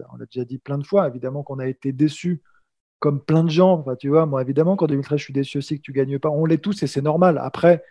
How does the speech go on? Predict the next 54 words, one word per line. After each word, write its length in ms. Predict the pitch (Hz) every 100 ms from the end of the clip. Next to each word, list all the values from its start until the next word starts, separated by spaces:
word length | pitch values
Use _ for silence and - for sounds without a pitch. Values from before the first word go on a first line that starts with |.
| _
c'est 140 | _ 147
pas 140 | 156
un 100 | 151
jugement, 380 | 135 151 156 180
on 40 |
nous 120 | 160 139
comporte. 500 | 143 175 160 - _ _ _
C'est 120 | 139
de 60 |
la 80 | 131
déception 420 | 131 127 135 170
parce 140 | 165 139
qu'on 160 | 131
aimerait, 340 | 127 131 151 147
euh, 140 | 117 113 _ _ -
on 120 | 131
aurait 180 | 131 139
adoré 320 | 135 143 160
vous 160 | 135
voir 180 | 131 120
gagner. 320 | 123 131 196 _ - - - _
Mais, 240 | 143 147
euh, 240 | 143 135 135 _ _ _ _ _ 123
euh, 240 | 131 135 139
j'ai 100 | 143
l'impression 220 | 156 208
que 60 | 170
vous 60 |
êtes 80 | 165
presque 300 | - 180 160
sous-évalué 600 | - 196 185 185 185 196
par 140 | 190 143
rapport 240 | 143 143
à 40 |
tout 120 | 143 143
ce 80 |
que 80 | -
vous 100 | 135
avez 140 | 147 147
fait, 180 | 175
tu 80 | 170
vois. 180 | 139 131
Et 60 | 131
toi, 280 | 156 190
notamment, 440 | 175 151 156 165 175
aujourd'hui, 440 | 143 135 139 170
enfin, 180 | 170 127
là, 80 | 123
ta 140 | 131
carrière, 340 | - 139 160 143
elle 100 | 123
est 60 |
quand 140 | - 143
même 260 | 143 117